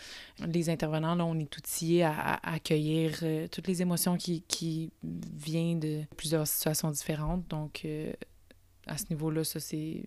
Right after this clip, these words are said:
c'est la première ressource que je suggérais. Il y a aussi le site internet de Tel Jeune qui répond à plusieurs questions, là. Euh, donc, soit inviter son, son ado ou son préado à consulter le site web, à utiliser la ligne d'écoute de Tel Jeune,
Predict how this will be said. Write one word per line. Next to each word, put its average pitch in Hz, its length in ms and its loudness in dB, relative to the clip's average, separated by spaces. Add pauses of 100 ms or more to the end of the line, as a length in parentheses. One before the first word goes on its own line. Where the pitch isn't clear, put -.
(160)
c'est - 200 -8
la 156 120 -4
première 160 320 -2
ressource 160 280 -6
que 165 120 -2
je - 80 -4
suggérais. 160 440 0
Il 196 60 2
y 185 40 4
a 165 40 4
aussi - 240 0
le 165 80 0
site - 260 -4
internet 156 400 0
de 156 120 -2
Tel 156 280 0
Jeune 156 440 2 (500)
qui - 180 0
répond 170 340 4
à 160 100 6
plusieurs 180 400 4
questions, 170 520 -2
là. 220 200 4 (460)
Euh, 151 380 0 (520)
donc, 175 260 0
soit 185 220 4
inviter 185 360 2
son, 165 340 4
son 160 340 0
ado 160 220 0
ou 180 60 0
son 170 180 0
préado 165 420 2
à 160 80 2
consulter 170 520 0
le 165 120 4
site - 260 -6
web, 190 280 4 (300)
à - 200 -2
utiliser 180 520 2
la 170 140 6
ligne 165 180 4
d'écoute 160 520 -2
de 165 160 0
Tel 160 200 2
Jeune, 156 440 2